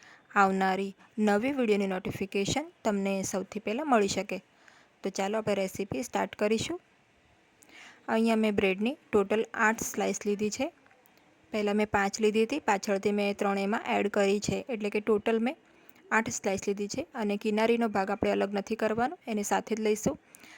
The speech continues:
આના આપણે નાઇફની મદદથી નાના ટુકડા કરી લઈશું અને સાઈડમાં મૂકીશું. હવે એક કઢાઈમાં આપણે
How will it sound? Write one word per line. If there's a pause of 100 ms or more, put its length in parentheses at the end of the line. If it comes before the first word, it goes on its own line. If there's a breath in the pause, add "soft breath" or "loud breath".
(180 loud breath)
આના
આપણે
નાઇફની
મદદથી
નાના
ટુકડા
કરી
લઈશું
અને
સાઈડમાં
મૂકીશું. (2500 soft breath)
હવે (120)
એક
કઢાઈમાં
આપણે